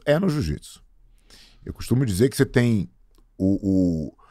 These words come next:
essa linha auxiliar de musculação, que é super importante, né? Ou qualquer tipo de treinamento, ela tem duas fases. A primeira é de, de auxílio na tua, na tua potência física. Pô, eu sou um atleta, eu preciso ter mais força,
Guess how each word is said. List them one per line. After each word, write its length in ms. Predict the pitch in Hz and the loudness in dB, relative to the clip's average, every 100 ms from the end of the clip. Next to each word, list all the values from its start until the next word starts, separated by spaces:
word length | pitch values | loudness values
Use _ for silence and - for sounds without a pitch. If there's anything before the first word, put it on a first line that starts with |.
| - | -12
essa 260 | - 92 104 | -4 0 2
linha 240 | 101 143 | 4 4
auxiliar 600 | 131 - 117 98 92 98 | 2 2 0 0 0 0
de 60 | 90 | -2
musculação, 600 | 92 - 85 71 120 120 | -4 -6 -8 -6 -4 -4
que 80 | 85 | -6
é 20 | |
super 360 | 73 - 123 95 | -6 -2 -2 -2
importante, 680 | 80 - - 95 110 - 71 | -4 -8 -4 0 0 -2 -6
né? 180 | 78 - - - | -6 -8 -14 -2
Ou 160 | 85 80 | 0 0
qualquer 320 | 78 87 82 | -2 -4 -4
tipo 160 | 87 | -6
de 60 | - | -4
treinamento, 600 | 85 71 73 110 104 - - - | -4 -2 0 0 -2 -6 -20 -16
ela 140 | - 104 | -4 -2
tem 160 | 131 117 | 0 0
duas 260 | 139 180 | 2 2
fases. 500 | - 95 73 - - - | 4 2 2 -2 -14 -10
A 60 | - | -4
primeira 600 | - 127 156 208 - - - - - - - | 0 0 2 0 0 -8 -20 -20 -20 -14 -2
é 140 | 117 | -2
de, 480 | 113 95 135 135 131 - | -2 0 2 2 0 -6
de 160 | 87 | -2
auxílio 600 | 120 120 - - 151 160 | 0 0 -2 -2 0 2
na 100 | 170 | 0
tua, 180 | 160 156 - - | 0 -2 -4 -14
na 200 | 123 110 | -8 -4
tua 100 | 139 | -2
potência 460 | 139 139 135 - | -2 -2 -2 -2
física. 480 | - 135 95 69 - | -2 0 0 -2 -14
Pô, 140 | - 71 | -14 -8
eu 20 | |
sou 180 | - 92 | -4 -4
um 40 | |
atleta, 420 | 117 113 117 - | -2 0 0 -2
eu 40 | - | -6
preciso 480 | 113 - - 120 87 | -6 -6 -4 -4 -4
ter 100 | 98 | -4
mais 160 | 95 - | -2 -4
força, 540 | - 117 113 - 147 | -2 0 0 -4 -6